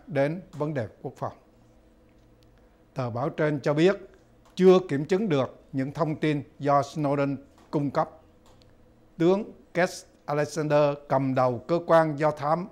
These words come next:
quốc gia, nói tại cuộc điều trần ở Thượng viện: "Chúng tôi cần xem xét lại quy trình tại sao một nhân viên hợp đồng cấp thấp lại có thể thu thập và rò rỉ các thông tin quan trọng như vậy."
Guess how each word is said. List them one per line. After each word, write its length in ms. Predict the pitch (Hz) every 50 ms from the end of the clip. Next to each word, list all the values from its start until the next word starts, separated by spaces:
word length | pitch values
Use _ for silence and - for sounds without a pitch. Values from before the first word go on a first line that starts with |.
| -
quốc 160 | - 196 151
gia, 300 | - 160 156 147 143 127 131 - - - - _ _ _ _ _ -
nói 360 | 143 139 139 143 156 170 196 196 - -
tại 140 | 127 123 127
cuộc 240 | - - 123 113
điều 140 | - 131 123
trần 340 | 110 - 135 123 117 110 104 - -
ở 160 | - 123 139 135
Thượng 180 | - 143 127 120
viện: 180 | 117 120 113 113 - - - - _ _ _ _ _ _ _ _ _ _ _ _ _ _ _ - _ _ _ -
"Chúng 160 | 190 196 208
tôi 160 | - 196 180 -
cần 200 | - 151 139 127
xem 220 | - - - 170 156
xét 220 | - 214 214 208
lại 240 | 180 135 123 123 120 120
quy 120 | - 185 180 175
trình 180 | - 156 127 117 107 - - -
tại 220 | - 151 131 143 165
sao 420 | - - - 196 190 190 185 180 185
một 260 | 170 139 127 - -
nhân 180 | 170 170 175
viên 240 | 160 170 165 160 165
hợp 280 | 120 104 117 113 - -
đồng 260 | 147 127 117 110 101 - - _ _ _ _ _ -
cấp 140 | - 170 - -
thấp 140 | 196 196 - - - _ _ _ _ _ _ _ _ _ _ _ _ _ -
lại 260 | 143 139 131 135 143
có 140 | 135 - 202
thể 380 | 196 160 147 139 143 147 170 185 - - _ _ _ _ _ -
thu 200 | - 202 208 214
thập 260 | - 143 139 - - - _ _ _ _ _ _ _ -
và 260 | 139 139 123 120 110 117
rò 220 | 131 131 120 117 113
rỉ 200 | 120 123 127 151 165 - _ -
các 160 | 180 175 - -
thông 180 | 160 165 156
tin 200 | 135 170 147 135 131
quan 220 | - 151 139 143
trọng 280 | 139 - 110 104 110 113
như 100 | 127 135
vậy." 160 | 113 110 117